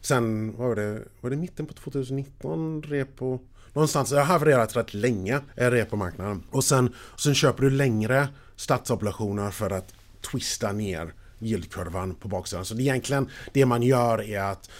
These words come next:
man ger mer kollateral till bankerna så att de kan tekniskt sett sköta repomarknaden och sen,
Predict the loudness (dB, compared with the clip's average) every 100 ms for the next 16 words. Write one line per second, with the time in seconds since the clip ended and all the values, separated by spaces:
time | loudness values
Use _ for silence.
0 | -14 -2 2 4 6 6 4 2 -2 0
1 | -2 -2 -2 -4 -2 -2 -2 -4 -6 -6
2 | -6 -6 -8 -10 -20 -20 -20 -20 -20 -10
3 | -10 -8 -8 -8 -10 -8 -8 -4 -4 -2
4 | 2 2 2 0 -2 -2 -4